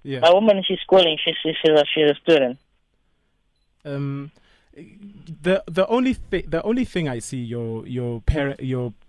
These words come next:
Speaker 1: brother and your mom trying to warn you about is, remember, your woman is not, uh, independent right now. So
Speaker 2: Mm.
Speaker 1: you are now, w-, w-, g-,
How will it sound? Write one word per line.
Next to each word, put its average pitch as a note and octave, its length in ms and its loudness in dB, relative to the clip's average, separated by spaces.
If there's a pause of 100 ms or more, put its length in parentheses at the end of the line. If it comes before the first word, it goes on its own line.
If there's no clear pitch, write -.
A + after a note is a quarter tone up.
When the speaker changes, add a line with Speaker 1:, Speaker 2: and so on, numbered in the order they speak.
Speaker 1:
brother C3 280 -2
and B2 100 -6
your A#2 100 -4
mom A#2 280 -4
trying A#2 260 -8
to - 120 -8
warn A2+ 280 -4
you G#2+ 220 -6
about G#2 420 -12
is, A2 280 -12 (420)
remember, E3+ 460 0
your C#3 200 2
woman D3+ 200 0
is C3 140 -6
not, A#2+ 180 -6 (220)
uh, A#2+ 280 -8
independent A#2 680 -6
right G#2+ 280 -8
now. G#2+ 340 -6 (580)
So C#3 500 -2
Speaker 2:
Mm. C3 320 2
Speaker 1:
you D#3 400 -2
are C#3 120 -6
now, C3 340 -4 (100)
w-, C#3 240 -16 (220)
w-, B2+ 120 -16 (520)
g-, C3+ 240 -10